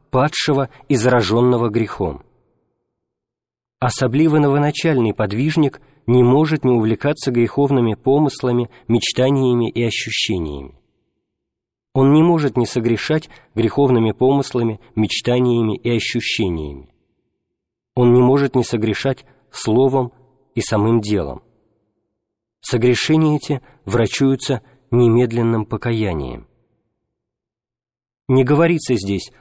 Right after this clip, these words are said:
о падениях в смертные грехи и о произвольно греховной жизни, которая вся падение. Здесь говорится о падениях легких, от немощи, называемых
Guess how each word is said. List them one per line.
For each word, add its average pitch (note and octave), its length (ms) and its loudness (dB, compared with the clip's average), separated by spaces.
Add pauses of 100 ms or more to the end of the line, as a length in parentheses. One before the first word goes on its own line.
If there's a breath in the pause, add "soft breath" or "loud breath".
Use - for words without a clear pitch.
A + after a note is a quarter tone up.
(100)
о A#2+ 100 -4
падениях B2 540 2
в - 60 -10
смертные A#2 500 0
грехи G#2 520 -4 (260 soft breath)
и B2+ 60 0
о B2 100 0
произвольно B2 560 2
греховной A#2 560 0
жизни, E2+ 500 -6 (380)
которая A2+ 380 0
вся G#2+ 280 -4
падение. E2 640 -6 (1120)
Здесь B2+ 280 -2
говорится D3 480 0
о C3+ 40 0
падениях C#3 560 0
легких, G#2+ 560 -4 (420)
от C3+ 180 -2
немощи, G2 640 -2 (460)
называемых C#3+ 600 2